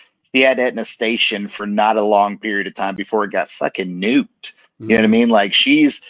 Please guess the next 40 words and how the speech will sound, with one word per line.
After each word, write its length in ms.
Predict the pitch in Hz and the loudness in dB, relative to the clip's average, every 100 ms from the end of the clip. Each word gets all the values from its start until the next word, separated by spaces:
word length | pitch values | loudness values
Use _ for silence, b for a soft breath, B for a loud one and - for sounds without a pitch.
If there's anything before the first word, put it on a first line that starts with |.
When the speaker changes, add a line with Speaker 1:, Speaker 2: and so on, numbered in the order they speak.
| B | B
Speaker 1:
she's 240 | - 139 131 | -4 0 4
always 320 | 165 175 147 | 4 4 0
setting 340 | - 156 151 | 0 0 0
herself 440 | 156 143 - 131 - | -4 -4 -2 -4 -2
up, 240 | 135 143 | -2 -2
and 100 | 117 | -6
it's 120 | 110 | -4
always 280 | 113 127 110 | -2 -2 -6
the 180 | 123 107 | -8 -6
end 160 | 127 123 | -4 -4
of 60 | |
the 80 | 117 | -4
world 340 | 107 117 120 | 0 0 0
when 100 | 107 104 | -2 -6
she 160 | - | -6
starts 340 | 113 117 - 104 | -6 -6 -8 -8
winning, 340 | 110 131 139 | -4 -4 -4
but 140 | 101 | -2
she 160 | - 107 | -2 -2
never 580 | 104 107 117 131 131 120 | -4 -4 -2 0 -2 -2
really 340 | 117 123 120 - | -2 -2 -2 -6
pulls 400 | - 117 117 98 | -6 -4 -4 -4
off 280 | 104 107 - | -2 -4 -6
the, 140 | 87 90 _ - | -18 -20 _ -10
you 100 | 101 | -8
know, 160 | 87 85 | -6 -2
she, 140 | - | 0
there's 160 | 110 110 | 2 2
always 240 | 120 127 | 4 2
a 40 | 113 | 0
swan 320 | - 92 92 | -2 -4 -4
song. 280 | - 71 - _ | -6 -8 -10 _
There's 240 | 92 95 104 | -8 -6 -4
never 300 | 101 107 95 | -2 0 2
a, 200 | 90 92 - _ _ - | 0 -2 -6 _ _ 2
"Oh, 100 | 101 | 4
I'm 160 | 98 | 4
gonna 380 | 101 104 98 98 - b b - 98 - | 4 4 4 2 -2 b b -10 -6 2
be 240 | 226 220 | 4 6
the, 280 | 98 139 | 4 2